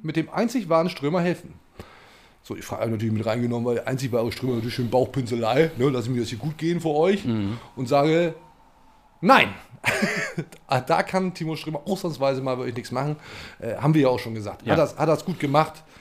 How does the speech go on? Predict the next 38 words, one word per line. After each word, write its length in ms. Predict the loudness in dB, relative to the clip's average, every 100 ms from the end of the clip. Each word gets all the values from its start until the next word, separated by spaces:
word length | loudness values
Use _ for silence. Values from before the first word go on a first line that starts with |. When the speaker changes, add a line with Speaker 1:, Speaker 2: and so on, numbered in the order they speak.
| -20 _
Speaker 1:
Bisschen 220 | -4 -2
die 60 | -2
Treffsicherheit 540 | -2 -2 0 0 2
hat 120 | 0
gefehlt. 280 | -4 -2 -2
Jetzt 160 | -2 -4
hat 120 | -4
Toni 200 | -2 -2
Aito 280 | -2 -2 -2
nochmal 220 | 0 0
den 160 | -2 -2
Tipp 200 | -4 -4
abgegeben. 520 | -8 -6 -4 -4 -6 -12 -20 -20 -20 _ _ -10 -2
How 140 | 0 2
to, 340 | 2 0 -2 2
how 120 | 2
to 120 | 2
Tore. 440 | 4 4 6 2 0 -10 -20 -20 _
Und 280 | -4 -4 -2
damit 640 | 0 0 0 -2 -6 -14 -16 _ _ _ _ _ _
sollte 240 | -2 0 0
es 100 | -4
auch 160 | -10 -16 _
in 120 | -8
Zukunft 260 | -6 -4 2
Speaker 2:
Glaube 240 | 4 6
ich 60 | 6
Speaker 1:
klappen. 240 | 4 2
Speaker 2:
auch. 40 | -4
Also, 200 | -8 -6
Speaker 1:
Also 140 | -6 -6
Speaker 2:
ja. 60 | -6 -10
Braucht 120 | 2 4
Speaker 1:
Körpersprache, 400 | 6 4 4 4
Speaker 2:
einfach, 120 | 4 2
Speaker 1:
Körper-, 140 | 4
Speaker 2:
braucht 220 | 8 8
einfach 120 | 8